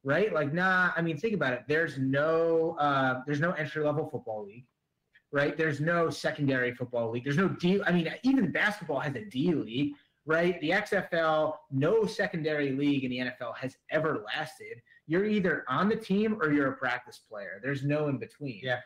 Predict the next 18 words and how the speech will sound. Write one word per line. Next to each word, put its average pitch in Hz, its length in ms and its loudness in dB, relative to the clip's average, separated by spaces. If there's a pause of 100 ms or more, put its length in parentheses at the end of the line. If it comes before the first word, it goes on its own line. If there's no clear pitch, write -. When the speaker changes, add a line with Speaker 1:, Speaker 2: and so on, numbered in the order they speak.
(140)
Speaker 1:
But 147 100 2
imagine 190 480 2
the 175 80 2
guys 170 420 0
that 143 140 0
usually 156 360 0
land 160 480 0
in 139 100 0
that 139 280 0
mid-range, 160 680 0
like, 147 160 0
"Hey, 156 220 0
I 143 100 -2
got 170 220 0
drafted 151 340 0
as 143 140 0
a - 40 -16
sophomore. 160 720 0